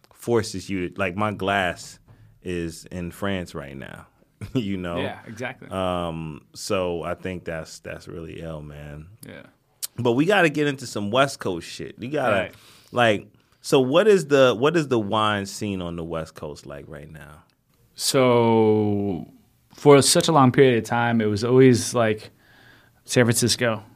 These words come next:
Speaker 2: You know, you had incredible restaurants in San Francisco and wine bars hitting San Francisco. And it was kinda the epicenter. Obviously, you have, like, vineyards in Sonoma and Napa. You have vineyards in the Central Coast and Santa Barbara,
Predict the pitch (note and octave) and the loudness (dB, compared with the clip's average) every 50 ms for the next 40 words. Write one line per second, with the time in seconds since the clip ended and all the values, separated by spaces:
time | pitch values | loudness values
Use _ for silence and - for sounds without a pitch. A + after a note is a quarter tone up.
0 | _ - - A#2 A2+ A2 A2 A2 G#2+ G#2+ A#2+ A#2 A#2 G#2 F#2+ G#2 G#2+ G#2 G#2+ G#2 | _ -8 -4 -2 -2 -2 -2 -4 -6 -6 -4 -2 -2 -2 0 0 2 2 4 4
1 | G#2 G#2 G2+ - G#2+ A2+ - - A#2+ A#2 A#2 A#2 A#2 A2+ A2 A2 F#2 G#2 A#2 A2+ | 2 0 -2 -2 -4 -6 -2 0 2 2 4 4 4 4 4 2 0 0 0 0
2 | G#2+ - - A#2 A2 A2 G#2+ G#2+ - A2 G2+ - A#2+ A2 G#2+ G#2 G#2 G#2+ G#2 - | 0 0 -2 0 0 0 -2 -4 -6 -6 -4 -4 -4 -4 -4 -6 -6 -8 -6 -4
3 | A#2 A2+ G#2+ G#2+ G#2 G#2+ A2 A2 G#2+ G#2+ G#2+ G#2+ G#2 G#2 G2+ - A2+ G#2+ G#2+ G#2 | -2 -2 0 0 -2 -2 -2 -2 0 0 2 2 2 0 -2 -2 -4 -2 -2 0
4 | G#2 G#2 G#2 G#2 G2 G2 G2 - - A2+ G#2 G#2+ A2 G#2+ - - G#2 - - - | 0 0 0 -2 -4 -6 -10 -6 -6 -4 -4 -2 -4 -2 -2 -2 -2 -2 -2 -4
5 | G#2+ G2 F#2+ G2 G2 G2 G2+ - - - - - - _ _ A2+ A2 G#2+ G2+ - | -4 -4 -4 -4 -6 -8 -10 -14 -20 -20 -20 -20 -20 _ _ -6 -6 -6 -4 -4
6 | A#2 A2 - - - G#2+ G2 F2+ G#2 - G#2+ - - G#2 F#2+ F#2 F#2 G2+ - - | -6 -6 -6 -6 -4 -2 -2 -2 -2 -2 -4 -4 -4 -4 -4 -4 -6 -8 -10 -16
7 | _ - - A#2 A2+ A2+ A2 - B2 A#2+ A2+ A2+ G#2+ G#2 G2 G#2 F#2+ F#2 G2 - | _ -2 2 4 4 4 2 2 2 2 4 4 2 2 0 -2 -2 -2 -4 -8
8 | - - - _ _ _ _ - A2 A2+ A#2 A#2 A#2 A2+ A2 G2+ G2+ G2+ F#2+ - | -14 -20 -20 _ _ _ _ -6 0 4 6 6 8 8 6 6 2 0 0 0
9 | - G#2+ G#2+ G2+ G2 G2 G#2 B2 C3+ C#3 C#3 C#3 C3+ C3 B2+ B2+ B2 A2+ G#2 F#2 | 0 0 2 2 2 4 6 8 8 8 8 6 6 6 6 6 4 2 0 0
10 | G2+ G#2+ G#2 G#2 G2+ F#2+ G#2 F#2+ - - A2 G2 G2 G2 G2 - - B2+ B2 B2 | 0 2 2 2 0 0 -2 -4 -4 -2 -2 -2 -2 -2 -2 2 2 4 6 6
11 | B2 A2+ - - G#2+ F#2+ E2+ - - F#2+ F#2 F#2 F#2+ G2 A2+ A#2+ B2+ B2 B2 B2 | 4 2 0 -2 -4 -4 -4 -4 -4 -2 -2 -2 -2 0 4 4 4 4 6 6
12 | B2 B2 A#2+ A2+ | 6 4 4 2